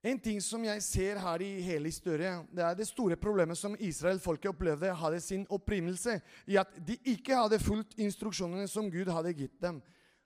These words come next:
Her er det noe interessant. Følger vi veiledelse, instruksjoner som Gud har gitt oss som menighet? Generelt, ikke bare Betania,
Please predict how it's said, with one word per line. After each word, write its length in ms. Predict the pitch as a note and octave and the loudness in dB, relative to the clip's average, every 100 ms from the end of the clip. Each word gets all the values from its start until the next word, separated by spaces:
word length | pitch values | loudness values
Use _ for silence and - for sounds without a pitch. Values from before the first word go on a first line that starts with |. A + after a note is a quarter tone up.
| - | -8
Her 240 | C4 C#4 | -2 0
er 40 | A3+ | 0
det 100 | A#3 G#3 | -4 -4
noe 100 | F3 | -8
interessant. 760 | F#3 F#3 F#3 C#3 B2 A#2 - _ _ _ _ _ _ | -8 -8 -8 -10 -14 -18 -20 _ _ _ _ _ _
Følger 440 | - C#4 F#3+ F3+ | -6 -4 -4 -6
vi 380 | F#3+ F#3+ G#3 F#3 _ _ _ _ _ _ - | -6 -10 -10 -14 _ _ _ _ _ _ -8
veiledelse, 720 | E3 F#3 G3+ D#3 C#3 - F#3+ G3 | -4 -2 -2 -2 -6 -12 -12 -10
instruksjoner 560 | - F3+ F3 D#3+ D3 | -12 -12 -12 -10 -12
som 240 | D#3+ F#3+ F3 | -12 -14 -10
Gud 240 | D3+ D#3+ | -10 -10
har 160 | D#3+ F3+ | -10 -12
gitt 300 | C#3+ C#3+ - | -12 -16 -12
oss 220 | A3+ - - | -12 -12 -18
som 240 | - G3 | -16 -16
menighet? 400 | G3+ D#3+ D#3 A3+ _ _ _ _ | -14 -16 -14 -16 _ _ _ _
Generelt, 800 | - - A3 G#3 G#3+ A#3+ G3 - | -14 -8 -6 -4 -2 -2 -4 -12
ikke 180 | G#3+ A#3+ | -16 -12
bare 220 | G3+ G#3+ | -8 -6
Betania, 320 | A3 G#3+ G3 | -6 -8 -10